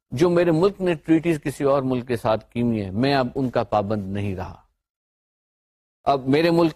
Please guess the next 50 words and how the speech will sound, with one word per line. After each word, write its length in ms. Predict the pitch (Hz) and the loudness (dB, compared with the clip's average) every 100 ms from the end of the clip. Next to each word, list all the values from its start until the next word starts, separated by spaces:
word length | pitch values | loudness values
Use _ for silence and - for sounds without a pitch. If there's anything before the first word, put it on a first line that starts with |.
| 165 | -2
نے 100 | 156 | -4
کسی 200 | 147 147 | 0 2
اور 160 | 151 | 2
ملک 240 | 147 143 143 | 2 -2 -2
کے 80 | |
ساتھ 280 | 139 139 131 | 0 0 0
ہی 60 | 131 | -4
ٹریٹی 320 | 131 123 127 | -4 -4 -4
کی 200 | - 123 | -2 -2
ہوئی 160 | 120 123 | 2 0
ہے 40 | |
کہ 100 | 120 | 0
وہ 140 | 120 | 0
اس 160 | 123 - | -2 0
پر 100 | 120 101 | -4 0
حملہ 220 | 120 123 | 0 2
نہیں 300 | 113 107 110 | 0 -2 -2
کرے 240 | 107 107 | -2 0
گا، 80 | 110 | 0
نہ 160 | 104 117 | 0 0
ہی 60 | 139 | 0
اس 160 | 135 | 0
کی 140 | - 131 | -4 -6
ٹیریٹری 440 | 127 123 131 143 | -2 0 0 -2
سے 140 | 127 135 | -4 -4
کوئی 160 | 123 | -2
حملہ 240 | 107 107 117 | -2 0 0
ہوگا، 280 | 104 104 101 _ _ | 0 -2 -4 _ _
تو 100 | 175 | 0
میں 120 | 175 | 2
اس 180 | 175 - | 2 0
ٹریٹی 280 | 160 143 | -2 -2
کا 140 | 139 139 | -2 -2
پابند 460 | - 113 120 120 | 0 -2 0 -2
نہیں 160 | 113 127 | -2 -2
ہوں۔ 100 | 120 | -2
میں 180 | 113 135 | -2 -2
خود 260 | - 170 | 0 -2
یہ 80 | 160 131 | 0 0
فیصلہ 280 | 117 - 117 | -2 -2 -4
کروں 360 | 107 107 104 | -4 -4 -4
گا 140 | 110 135 _ _ | -4 -6 _ _
کہ 60 | |
میں 180 | 123 123 | -2 0
نے 100 | 131 | 0
کب 320 | - 170 147 | 0 -2 0
وہ 100 | 135 | -2
حملہ 300 | 117 110 117 117 | -2 0 -2 -2
کرنا 340 | - 104 113 | -6 -6 -4
ہے، 100 | 113 | -2